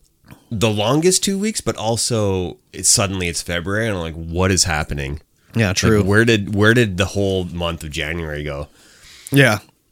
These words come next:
Speaker 1: It sucked, but it was also pretty cool. We stayed at this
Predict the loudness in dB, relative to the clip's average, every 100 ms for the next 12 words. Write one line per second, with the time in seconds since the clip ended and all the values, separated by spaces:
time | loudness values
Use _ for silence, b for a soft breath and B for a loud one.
0 | -2 2 4 4 4 0 -6 -4 0 2
1 | 4 4 4 2 4 6 6 4 0 B
2 | B B B 0 2 2 4 4 6 4
3 | 4 4 4 4 4 4 2